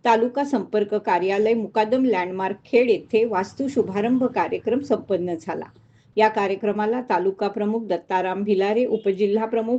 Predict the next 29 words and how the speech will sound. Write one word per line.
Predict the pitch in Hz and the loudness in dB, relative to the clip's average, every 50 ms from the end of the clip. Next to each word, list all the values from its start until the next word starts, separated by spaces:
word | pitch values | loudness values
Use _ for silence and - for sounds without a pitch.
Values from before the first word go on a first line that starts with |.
| 254 220 | -2 -2
विजय | 196 185 165 196 196 196 | -2 0 2 2 0 2
जाधव, | 185 208 226 233 208 - 220 226 226 226 - | 0 0 0 -2 -2 0 0 0 0 0 0
तालुका | 202 175 180 190 202 202 - 202 202 | -2 0 2 0 0 0 -2 -4 -6
सचिव | 202 - 208 202 202 - 247 240 | -4 -4 -6 -6 -4 -4 -4 -2
मनोज | 240 220 180 180 185 196 196 190 - | -2 -2 -2 -2 -2 -2 -4 -2 -2
भोसले, | 214 202 202 202 - - 247 214 139 - - _ _ _ _ _ _ _ _ _ _ _ - | -2 -2 -2 -2 -4 -2 -2 -2 -2 -2 -8 _ _ _ _ _ _ _ _ _ _ _ -4
माजी | 220 220 220 208 269 | -2 0 2 4 4
नगराध्यक्ष | 262 262 247 247 254 262 247 226 262 262 262 - 285 | 4 4 4 2 2 0 0 0 -2 -2 -2 -2 -2
आणि | 254 233 220 | -2 -2 -2
ज्येष्ठ | 208 190 196 202 202 - - 226 220 | 2 2 2 2 2 0 -4 -6 -2
शिवसैनिक | - 208 190 202 214 208 240 220 220 240 262 285 | 0 0 0 0 0 2 0 0 0 -2 -4 -2
अरविंद | - 190 175 180 190 190 196 180 196 196 214 | -2 -2 -2 0 0 0 0 0 0 0 0
तोडकरी, | 190 185 202 - - 233 226 254 254 | -2 -4 -4 0 0 2 2 2 0
शहर | 254 - 233 220 214 220 226 | 0 2 2 4 4 2 2
प्रमुख | 226 240 247 233 240 254 254 254 | 0 0 0 0 2 0 0 -2
शेखर | - - 185 175 - 208 190 | -2 -4 -4 -2 -2 -4 -4
पाटणे, | 190 - 196 180 180 - - 214 233 254 - _ _ _ _ _ _ _ - | -4 -4 -4 -6 -6 -6 -8 -8 -8 -8 -10 _ _ _ _ _ _ _ -2
महिला | 220 220 214 226 233 247 247 | 4 6 6 6 6 4 2
शहर | - - 254 240 247 262 | 2 2 2 2 2 0
संघटिका | 262 - 247 202 190 202 202 220 220 - 226 226 | 0 -2 -2 -2 0 -2 -2 -2 -4 -2 -2 -2
माधवी | 240 214 180 180 175 196 202 196 214 208 | -2 -2 -4 -4 0 0 0 2 2 2
बेर्डे, | 180 190 190 190 185 196 214 233 254 | 2 4 4 4 4 4 4 4 4
महिला | 240 214 196 190 196 202 220 240 | 2 2 2 2 2 2 2 0
शहर | 240 - 233 214 208 214 214 | 0 0 0 2 2 2 0
सचिव | 214 208 - 214 208 208 - 254 254 247 | 0 -2 -2 -4 -4 -2 -2 -2 0 2
रुचिता | 226 196 202 - 208 196 - 196 | 2 2 0 -2 -4 -4 -4 -6
पवार, | 190 - 208 196 214 240 190 - - - _ _ _ _ _ _ _ - | -6 -4 -4 -2 -2 -2 -2 -4 -6 -10 _ _ _ _ _ _ _ -8
शाखा | - 240 220 214 214 247 233 | -2 -2 0 0 0 0 0
प्रमुख, | 220 240 233 226 233 254 | 2 2 2 2 2 0